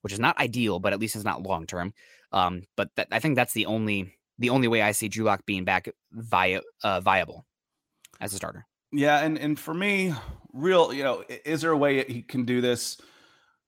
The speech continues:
Speaker 2: You want him to go out, and it's, it, I don't know that I want it in the chat.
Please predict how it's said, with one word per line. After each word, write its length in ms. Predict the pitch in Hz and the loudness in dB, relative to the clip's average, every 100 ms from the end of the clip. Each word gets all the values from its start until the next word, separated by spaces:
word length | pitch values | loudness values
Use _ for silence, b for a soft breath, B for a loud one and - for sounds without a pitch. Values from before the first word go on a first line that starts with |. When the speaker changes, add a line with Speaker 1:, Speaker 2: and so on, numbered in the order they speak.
| _ - | _ -12
Speaker 2:
You 360 | 127 170 214 | -4 2 2
want 540 | 139 110 123 131 107 107 | 2 2 6 6 4 -2
him 520 | 120 110 101 95 - _ _ | -2 0 -2 -6 -12 _ _
to 100 | - | -10
go 280 | 113 117 110 | -4 2 4
out, 300 | 104 101 90 | 4 4 2
and 120 | 110 | -2
it's, 240 | 117 110 - - | -4 -6 -10 -8
it, 160 | 110 - _ _ B B - | -8 -10 _ _ B B 4
I 100 | 156 | 6
don't 140 | 160 120 | 6 2
know 140 | 131 | 2
that 120 | 120 | 6
I 140 | 117 131 | 8 8
want 280 | 117 127 | 6 4
it 80 | 135 | 2
in 100 | 110 | -2
the 100 | 107 | -6
chat. 480 | 98 - 117 127 - | -4 2 4 4 2